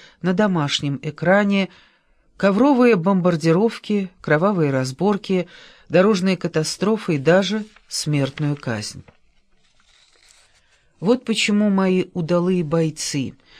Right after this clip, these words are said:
воинственный Хелидон, робкий Гелиодор,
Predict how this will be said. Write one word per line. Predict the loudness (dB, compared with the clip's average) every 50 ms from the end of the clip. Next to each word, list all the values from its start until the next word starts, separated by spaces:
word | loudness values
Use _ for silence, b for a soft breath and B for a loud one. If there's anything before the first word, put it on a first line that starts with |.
| B B B B B B
воинственный | B 0 2 2 2 0 -2 -4 -4 -2 0 0 0
Хелидон, | -2 -2 -2 -2 -2 -2 -2 0 0 0 0 0 -2 -6 -10 _ _ _ _ -10
робкий | -6 -4 -4 -4 -4 -6 -8 -6 -6
Гелиодор, | -4 -2 -2 -2 -2 0 -2 -2 -4 -4 -6 -6 -6 -6 -8 -12